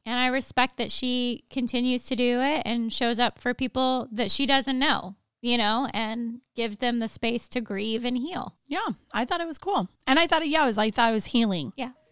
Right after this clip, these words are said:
Speaker 2: It's probably really healing for the person.
Speaker 1: A hundred percent.
Speaker 2: Like, part of the whole, like, ritual process, like, part of their grieving process, probably. Because I know when I have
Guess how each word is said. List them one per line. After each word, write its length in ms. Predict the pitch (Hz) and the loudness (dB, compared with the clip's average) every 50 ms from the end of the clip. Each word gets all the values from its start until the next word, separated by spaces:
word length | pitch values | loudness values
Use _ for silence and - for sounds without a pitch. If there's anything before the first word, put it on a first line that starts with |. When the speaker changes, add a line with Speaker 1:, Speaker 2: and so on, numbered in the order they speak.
| _ - | _ -6
Speaker 2:
It's 120 | 247 202 | -6 -2
probably 460 | - 254 254 247 285 269 226 285 269 | 2 2 4 4 4 2 2 2 0
really 240 | 247 247 240 233 226 | 0 0 0 2 2
healing 380 | 202 220 220 208 202 196 202 185 | 2 2 2 2 2 0 0 0
for 100 | 214 202 | -2 -2
the 100 | 185 185 | -2 0
person. 320 | - 190 175 165 - 254 | 0 0 0 0 0 2
Speaker 1:
A 80 | 247 254 | 0 2
hundred 400 | 220 - 294 277 247 262 240 196 | 2 4 4 4 4 2 0 -2
percent. 400 | 240 226 214 - 202 - - - | -4 -6 -6 -6 -10 -8 -2 0
Speaker 2:
Like, 160 | 220 208 - | 0 0 2
part 220 | - 220 220 208 | 2 2 4 4
of 80 | 214 208 | 4 2
the 80 | 208 170 | 2 2
whole, 220 | 214 220 202 202 | 2 2 2 2
like, 180 | 196 196 185 - | 2 0 0 -2
ritual 540 | 190 190 202 202 180 - 226 208 202 196 190 | -4 -2 -2 -2 0 -2 -2 0 0 0 -2
process, 680 | - - - 214 202 190 180 - 214 196 196 190 185 - | -2 -2 0 0 2 2 0 0 0 0 0 0 0 0
like, 180 | 202 196 - | -2 -2 -2
part 180 | - - 214 202 | -2 -2 -2 0
of 120 | 208 190 | 0 0
their 120 | 202 202 202 | 0 -2 -2
grieving 500 | 180 214 185 180 190 185 196 202 208 180 | -2 -2 -2 -2 0 0 0 0 0 -2
process, 440 | - 208 190 185 180 220 202 180 - | -2 -2 -2 -2 -2 -2 -2 -4 -2
probably. 800 | - 208 196 185 185 190 175 196 190 190 185 185 196 202 - _ _ _ - - - - - - | -2 -2 -2 0 0 -2 -2 0 0 0 0 0 0 -2 -4 _ _ _ -20 -18 -16 -14 -6 -2
Because 280 | 277 269 285 269 240 | 2 4 4 4 6
I 120 | 247 240 254 | 6 4 4
know 240 | 269 269 233 220 | 4 4 4 4
when 320 | 214 214 208 202 202 202 - - - - - - - _ _ _ | 4 2 2 2 0 -2 -4 -6 -16 -20 -20 -20 -20 _ _ _
I 180 | - 220 214 214 | 0 4 4 6
have 720 | 196 190 214 208 208 202 196 190 190 180 175 185 202 | 6 4 4 2 2 4 4 2 2 0 -2 -8 -12